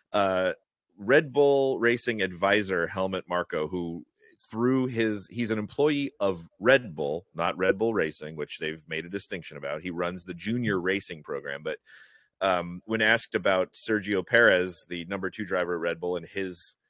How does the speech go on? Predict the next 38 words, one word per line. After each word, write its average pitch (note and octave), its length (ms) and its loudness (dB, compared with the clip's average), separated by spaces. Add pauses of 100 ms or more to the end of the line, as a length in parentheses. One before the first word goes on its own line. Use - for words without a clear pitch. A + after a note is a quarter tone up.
(720)
comparatively G#2+ 720 4
lackluster G2+ 640 0
performance E2 840 -8 (180)
as E2 140 -2
compared F2 460 -2
to E2+ 180 -2 (580)
champion E2+ 680 -4 (400)
Max F#2 260 0
Verstappen, F2 600 4 (1080)
Helmut C#3 280 2
Marko B2+ 340 4
said, G#2+ 460 2 (260)
uh, F#2+ 240 4
about G#2+ 400 4 (240)
Sergio G2+ 280 2
Perez, F#2 280 2
who G2 80 -6
comes G2+ 240 -4
from G2+ 120 -6
Mexico, F2+ 480 -2
"He's A2+ 280 -6
South B2+ 240 2
American, G#2 440 0
and F#2+ 160 -8
he G2 120 -4
is F2+ 120 -6
just G#2+ 260 -4
not A2 120 0
as G#2+ 140 -2
completely F2+ 360 -4
focused F#2+ 440 -2
in F2 80 -6
his F2+ 180 -8
head E2+ 300 2
as E2 260 -4
Max D#2 240 -6
Verstappen." D2+ 600 -6
<laughs> - 40 -20